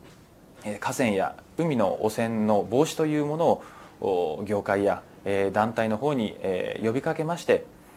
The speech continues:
えー、そういった、えー、ことをしていくのも、お、我々、えー、うなぎ屋の、お、仕事の一つなのではないかと、お、そう思っております。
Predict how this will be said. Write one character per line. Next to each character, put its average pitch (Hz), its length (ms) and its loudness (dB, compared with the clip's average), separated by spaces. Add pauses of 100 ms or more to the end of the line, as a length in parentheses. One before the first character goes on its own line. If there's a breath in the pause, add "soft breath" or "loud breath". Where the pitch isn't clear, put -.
(220 loud breath)
え 95 420 -4
ー、 - 40 -14
そ 143 120 -4
う - 20 0
い 151 40 -4
っ - 40 -8
た、 143 300 2
え 120 160 0
ー、 113 40 -2
こ 123 140 -4
と 143 160 4
を 110 80 0
し - 80 -10
て 151 80 -4
い 160 60 -4
く 165 120 -6
の 190 80 0
も、 110 420 2
お、 92 40 2
我 101 120 4
々、 104 140 4
え 98 540 0
ー、 98 40 -4
う 101 40 -4
な 98 100 -2
ぎ 101 100 -4
屋 95 120 0
の、 104 300 2 (140)
お、 - 200 -6
仕 - 140 -8
事 98 200 -4
の 98 120 -4
一 170 180 -2
つ 139 100 -8
な 147 100 2
の 165 120 0
で 110 80 2
は 101 80 4
な 113 100 2
い 113 60 -2
か 90 80 -2
と、 92 160 -12 (360 loud breath)
お、 98 140 2
そ 104 140 -2
う 101 40 4
思 104 180 0
っ - 60 -10
て - 60 0
お 98 60 4
り 90 80 -4
ま 90 80 -6
す。 - 260 -12